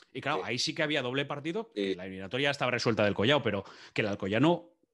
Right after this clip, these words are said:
Speaker 1: sí que pudo jugar en, en el Bernabéu.
Speaker 2: Sí.
Speaker 1: Pero no sé, a veces yo me pregunto, eh, ¿qué querrán? ¿La opción de, o, "Oye, mira, yo un día jugué", porque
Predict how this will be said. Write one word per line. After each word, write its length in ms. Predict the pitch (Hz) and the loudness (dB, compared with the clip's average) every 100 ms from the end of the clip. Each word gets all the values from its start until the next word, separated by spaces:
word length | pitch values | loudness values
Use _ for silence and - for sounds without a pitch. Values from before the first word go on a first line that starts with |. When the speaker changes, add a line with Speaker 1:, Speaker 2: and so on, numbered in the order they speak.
| _ _ - | _ _ -4
Speaker 1:
sí 200 | - 165 | 2 4
que 100 | 147 | 4
pudo 220 | 156 160 | 6 6
jugar 260 | - 127 120 | 6 4 4
en, 100 | 107 110 | 4 2
en 120 | 110 | 2
el 140 | 107 | 2
Bernabéu. 320 | 104 92 107 - | 2 0 2 2
Speaker 2:
Sí. 60 | |
Speaker 1:
Pero 120 | 101 98 | 0 -2
no 100 | 139 | -2
sé, 160 | 170 | 2
a 40 | 165 | 2
veces 200 | 156 202 | 2 2
yo 80 | 226 | 2
me 100 | 208 | 2
pregunto, 460 | 156 135 110 104 - - - - | 0 -2 -2 -6 -8 -20 -20 -10
eh, 320 | 113 110 110 | -8 -6 -8
¿qué 80 | 151 | -4
querrán? 360 | 170 131 104 98 | -2 2 2 2
¿La 60 | |
opción 340 | 92 - 180 175 | -2 0 0 0
de, 160 | 214 226 | 0 0
o, 240 | 120 110 - | 0 -2 -4
"Oye, 220 | 120 98 | -6 -4
mira, 220 | 110 87 | -6 -6
yo 180 | 98 135 | -2 -2
un 180 | 135 117 | 0 -2
día 260 | 143 156 | 0 0
jugué", 440 | 139 123 110 123 151 | 2 2 4 4 2
porque 300 | 117 101 - | 0 -6 -12